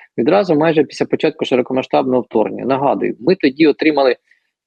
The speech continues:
ну, просто неймовірну заяву від Столтенберга, який сказав: "Ми зняли всі обмеження на постачання зброї до України". Ми тоді говорили просто про летальну зброю.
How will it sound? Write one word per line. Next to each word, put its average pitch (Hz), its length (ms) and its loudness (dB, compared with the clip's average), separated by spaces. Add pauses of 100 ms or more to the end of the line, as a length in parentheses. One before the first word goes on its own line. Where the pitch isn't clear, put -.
ну, 147 120 2
просто 147 400 0
неймовірну 156 560 4
заяву 131 420 2
від 117 120 0
Столтенберга, 123 640 0
який 120 200 0
сказав: 127 280 0
"Ми 139 120 2
зняли 160 280 2
всі - 260 2
обмеження 147 400 0
на 131 80 -6
постачання - 460 -10
зброї 110 280 -6
до 113 140 -8
України". - 340 -10
Ми 156 120 -2
тоді 156 220 -2
говорили 139 360 2
просто 127 480 0
про 120 120 0
летальну 113 460 0
зброю. 107 360 -6